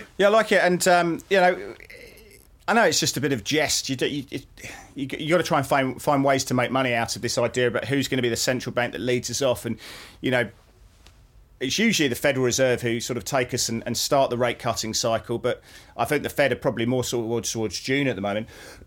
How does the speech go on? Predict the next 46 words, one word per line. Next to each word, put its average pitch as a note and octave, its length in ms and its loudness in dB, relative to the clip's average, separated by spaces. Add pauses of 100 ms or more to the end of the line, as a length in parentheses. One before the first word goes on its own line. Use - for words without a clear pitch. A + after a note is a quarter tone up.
(140)
<coughs> - 80 2 (360)
But F#3+ 300 2
could C4+ 140 2
it - 120 0
be A2+ 300 2 (240)
that C3+ 180 0
we C#3+ 120 0
see D#3+ 120 0
the C3 100 -2
Swiss - 280 0
National C3+ 300 -2
Bank B2 260 0 (500)
opening E3+ 460 4
their B2+ 120 2
door? E3+ 260 4
And A#2+ 80 4
I - 20 4
think G#3 140 0
the C3 80 0
Swiss - 240 0
National C#3+ 260 -2
Bank C#3 180 0
would - 120 -6
want D3+ 320 0
to C3+ 100 -2
go C3+ 240 4
before B2+ 300 0
the A#2 100 -2
E A#2+ 120 0
C A#2 180 -4
B. C#3 180 0
The - 80 -2
Swiss - 300 0
have C3+ 280 2 (560)
been C3+ 160 2
using D3 280 2
their A#2 100 2
currencies, D#3 800 0
uh, G#2+ 380 0 (120)
you B2 80 -2
know, A2 100 2
reserves A#2+ 520 0
to B2+ 100 -2
effectively A2+ 540 -4
try B2+ 180 -2
and, G#2+ 160 -4